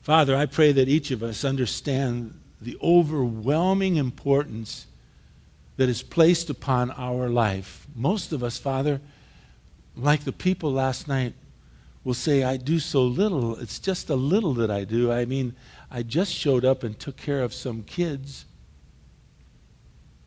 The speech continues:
And I believe Amy would be quick to tell you, "Yes, but that you allowed a mother to go and,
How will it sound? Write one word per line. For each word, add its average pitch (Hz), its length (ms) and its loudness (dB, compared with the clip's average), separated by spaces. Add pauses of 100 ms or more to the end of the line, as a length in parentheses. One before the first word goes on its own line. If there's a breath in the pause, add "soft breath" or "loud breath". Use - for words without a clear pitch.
(280)
And 117 140 -6
I 131 120 2
believe 135 360 6
Amy 139 380 4
would 120 180 0
be 117 120 -4
quick 139 340 -4
to 120 100 -8
tell 131 240 0
you, 123 140 0
"Yes, 131 420 0
but - 220 -14
that 135 220 -8
you 147 280 2
allowed 135 640 0 (420 soft breath)
a 120 100 -6
mother 131 520 2
to 120 160 -8
go 131 360 4
and, 110 200 -4